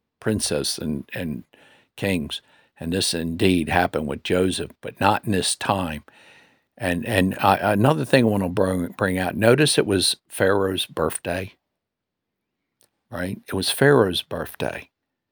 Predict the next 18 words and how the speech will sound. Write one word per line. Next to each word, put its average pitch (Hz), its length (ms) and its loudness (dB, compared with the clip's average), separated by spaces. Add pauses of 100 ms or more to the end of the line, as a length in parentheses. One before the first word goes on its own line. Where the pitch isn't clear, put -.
(380)
And 87 480 -2
therefore, 98 800 2
he, 95 420 0 (260)
this 110 280 2
all 110 220 8
happened, 143 600 2 (800)
and 90 500 -4 (640)
each - 340 -2
time 120 380 4
on 92 300 -2
the, 90 200 -6
the 98 120 -2
birthday, 92 760 2
the, - 200 -6 (180)
the, 87 220 -4 (240)
uh, 80 180 -2
Pharaoh 113 500 4
needed 92 800 0